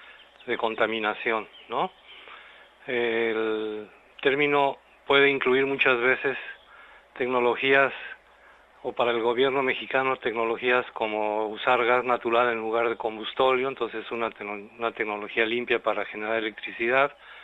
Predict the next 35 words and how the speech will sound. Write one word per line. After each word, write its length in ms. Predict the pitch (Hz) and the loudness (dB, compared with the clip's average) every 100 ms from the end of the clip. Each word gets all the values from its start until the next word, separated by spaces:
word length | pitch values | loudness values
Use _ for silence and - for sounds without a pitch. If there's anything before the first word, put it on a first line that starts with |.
| - - | -20 -12
inclusive 640 | 127 139 120 139 135 135 | -8 -6 -2 0 2 2
también 420 | - 117 120 131 | 2 0 0 2
la 80 | 123 | 0
energía, 920 | 117 113 101 127 127 123 120 113 110 - - | 0 -4 -4 0 2 4 4 0 -4 -10 -16
eh, 300 | 165 120 113 | -6 -2 -2
nuclear, 580 | 117 117 143 147 151 151 - - - - - | -4 0 4 6 6 2 -6 -18 -20 -20 -10
eh, 180 | 131 120 | -4 -2
que 120 | 110 123 | 0 -2
no 140 | 131 | 0
produce 440 | 123 123 131 120 110 | 2 2 0 -4 0
C 80 | 131 | 2
O 120 | 131 | 4
dos, 220 | 127 139 - | 4 0 0
también 500 | 117 123 127 127 - - - - | -2 0 -2 -4 -8 -16 -16 -10
se 80 | 113 | -6
cataloga 500 | 117 120 120 123 117 | -4 -2 0 0 0
como 260 | 117 110 | -2 -2
energía 460 | 110 110 - 120 117 | -6 -8 -4 0 2
limpia 380 | 131 131 135 127 | 0 0 0 0
por 180 | 110 | 0
ese, 540 | 113 - 113 107 101 98 _ - | 0 -2 -2 -2 -4 -12 _ -6
por 100 | 110 | -2
ese, 400 | 113 - 117 107 | -2 -2 -2 -2
este, 540 | 98 - - 98 101 95 | -4 -8 -6 -6 -6 -4
forma 320 | 117 113 113 | -2 0 0
de 80 | 110 | -2
operar, 320 | - 135 156 | 2 2 0
que 100 | 113 | -4
no 100 | 117 | -4
produce 260 | 117 113 120 | -2 -2 0
C 80 | |
O 60 | 123 | 2
dos, 180 | 127 156 - - - - - | 2 -2 -10 -18 -18 -18 -8
y 80 | 127 | 2
obviamente 760 | 139 139 139 143 139 143 139 | 4 4 4 2 4 4 4